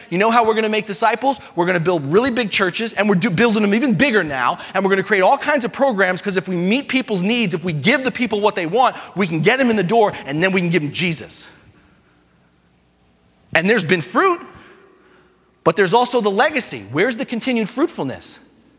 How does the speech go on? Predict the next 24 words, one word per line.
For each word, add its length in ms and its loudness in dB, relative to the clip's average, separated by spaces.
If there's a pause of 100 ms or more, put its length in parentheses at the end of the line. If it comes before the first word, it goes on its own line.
(840)
This 240 2
church 320 -2
alone. 400 0 (1700)
We'll 120 2
talk 260 2
about 200 2
its 120 -4
history, 380 -2
the 100 -6
glory 420 2
days 260 0
when 140 -8
Grace 240 -2
had 180 -6
three 220 -2
services 540 -2
and 100 -4
you 80 -4
couldn't 220 0
even 180 0
find 480 0
parking. 420 -4 (2000)
Not 160 0
anymore. 440 -2